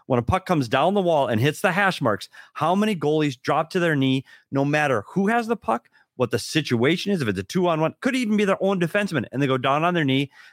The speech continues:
that's a concern. They, they don't react. They don't learn quickness. They're not, they're robots.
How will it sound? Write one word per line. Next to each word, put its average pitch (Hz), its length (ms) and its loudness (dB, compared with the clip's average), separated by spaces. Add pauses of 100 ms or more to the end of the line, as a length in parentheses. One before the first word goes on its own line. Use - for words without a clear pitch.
(140)
that's 131 220 -2
a 120 40 -4
concern. 107 400 -4 (420)
They, 143 220 2
they 131 220 2
don't 143 400 0
react. 139 560 0
They 127 100 2
don't 113 220 2
learn 117 220 0
quickness. 208 460 -2
They're 117 120 0
not, 139 260 2 (200)
they're 160 180 0
robots. 226 640 -2